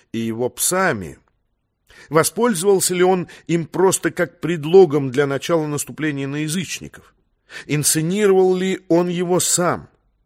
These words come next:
Тогда вполне можно было бы допустить и то, что причины, изложенные им командиром моего отряда,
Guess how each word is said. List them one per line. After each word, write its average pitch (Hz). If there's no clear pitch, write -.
Тогда 131
вполне 143
можно 160
было 156
бы 151
допустить 147
и 135
то, 180
что 147
причины, 139
изложенные 127
им 127
командиром 123
моего 117
отряда, 135